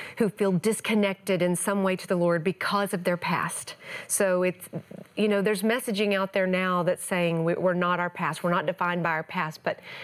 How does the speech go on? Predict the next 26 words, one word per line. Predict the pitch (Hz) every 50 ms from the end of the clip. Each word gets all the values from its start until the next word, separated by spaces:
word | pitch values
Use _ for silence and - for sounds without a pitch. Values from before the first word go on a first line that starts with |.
| - - -
as | - 180 180
a | 190
professional | - 190 226 220 220 - 240 233 220
counselor, | - 240 233 220 247 - - 202
I | 196
can | - 196 185
tell | - - 226 247
you | 262 233
it's | 196 180 -
just | - - 220 226 - - - - - - - - - -
physiologically | - 269 254 277 277 247 226 214 220 220 - 220 - - 220 220 208 208 196
impossible | 190 202 - - - 320 - - 330 240 240 226
not | 226 214 - - -
to | -
be | 208 185 226 220
defined | 190 202 196 - 202 202 202 202
by | 202 202
your | 208 196 196
past. | - - 226 240 233 220 - -
And | 220 214
there's | 208 208 196
something | - - - 240 240 240 - 247 226
so | 214 - - 220 208 208 214 202 202
liberating | 202 226 233 202 240 214 196 190 190 180 175 170
and | 170 165
clarifying | - - 190 180 180 175 - 160 139 139 151 139 147 160